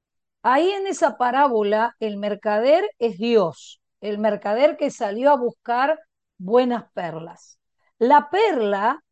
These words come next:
somos nosotros, esas buenas perlas que Dios salió a buscar.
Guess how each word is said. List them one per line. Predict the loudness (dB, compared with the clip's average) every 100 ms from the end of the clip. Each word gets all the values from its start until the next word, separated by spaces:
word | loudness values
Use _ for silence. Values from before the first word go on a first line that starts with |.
| _
somos | -12 -4 -2 0 -2
nosotros, | -4 -4 -4 -6 -6 -8 -8 -12 -20 _ _ _ _ -8
esas | -6 -4 -4
buenas | -4 -6 -6 -4
perlas | -2 0 0 -2
que | -4
Dios | -4 -2 -4 -2
salió | -2 0
a | -2
buscar. | -4 -6 -4 -4